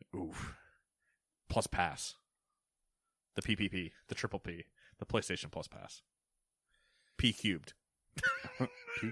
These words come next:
Speaker 2: cubed. Damn. That's hot marketing.
Speaker 1: Listen,
Speaker 2: Uh,
Speaker 1: all I'm saying is just hire us, you know what I mean?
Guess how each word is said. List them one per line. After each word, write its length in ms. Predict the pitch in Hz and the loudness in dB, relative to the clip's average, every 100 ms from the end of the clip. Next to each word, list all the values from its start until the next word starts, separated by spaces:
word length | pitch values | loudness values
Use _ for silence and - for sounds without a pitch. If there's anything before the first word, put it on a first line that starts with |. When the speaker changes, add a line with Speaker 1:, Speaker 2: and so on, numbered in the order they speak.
| - | -2
Speaker 2:
cubed. 520 | 110 92 80 80 - - - - - - _ _ _ _ _ _ _ - _ _ _ - | 0 0 -2 -8 -14 -16 -18 -20 -20 -20 _ _ _ _ _ _ _ -20 _ _ _ -4
Damn. 420 | 92 92 90 82 - - - _ _ _ _ | 0 2 0 -2 -8 -18 -20 _ _ _ _
That's 140 | 92 - | -10 0
hot 240 | 98 87 | 2 2
marketing. 460 | 87 90 - 85 87 _ _ - - 101 | -2 -4 -4 -6 -6 _ _ -20 -10 4
Speaker 1:
Listen, 300 | 135 - 120 | 6 12 12
Speaker 2:
Uh, 80 | 113 135 | 12 6
Speaker 1:
all 180 | 117 131 | 6 4
I'm 80 | |
saying 280 | 127 135 107 | 4 2 2
is 160 | 73 90 | 0 -2
just 180 | 95 - | -2 0
hire 300 | 139 85 57 | 0 0 -2
us, 160 | - | -4
you 60 | 78 | -6
know 80 | 85 | -4
what 100 | |
I 40 | |
mean? 100 | 98 | -4